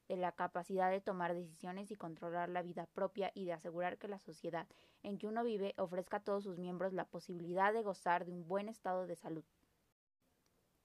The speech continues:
Esta busca promover los estilos de vida tanto en el hogar, escuela y en la sociedad. En el hogar se toman las siguientes consideraciones.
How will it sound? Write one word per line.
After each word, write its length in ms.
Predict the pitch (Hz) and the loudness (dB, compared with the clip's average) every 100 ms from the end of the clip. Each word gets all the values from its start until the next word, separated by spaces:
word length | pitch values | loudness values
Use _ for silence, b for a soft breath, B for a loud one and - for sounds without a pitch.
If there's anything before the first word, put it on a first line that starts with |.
| _ | _
Esta 320 | 247 262 302 | 6 6 4
busca 380 | 302 220 240 240 | 2 2 2 2
promover 440 | 233 196 180 175 175 | 0 -2 0 0 0
los 160 | 190 | -2
estilos 360 | 196 - 175 180 | -4 -6 -2 -2
de 80 | 170 | -2
vida 280 | 202 180 190 | -4 -6 -6
tanto 260 | - 170 | -6 -8
en 80 | 175 | -10
el 140 | 170 | -8
hogar, 360 | 170 185 196 202 | -2 2 2 2
escuela 500 | - 175 - 202 214 | -8 -10 -4 0 2
y 100 | 220 | 0
en 80 | 190 | -2
la 120 | 170 | -6
sociedad. 420 | - 170 175 185 185 _ b b b b | -8 -6 0 0 0 _ b b b b
En 100 | 208 | -2
el 160 | 202 196 | 2 4
hogar 220 | 208 208 | 4 2
se 80 | 226 | 0
toman 260 | 233 220 | -2 -2
las 140 | 220 208 | -6 -6
siguientes 340 | 175 170 - | -10 -10 -12
consideraciones. 800 | 180 170 175 175 180 202 202 185 | -12 -8 -4 -4 -4 -4 -4 -6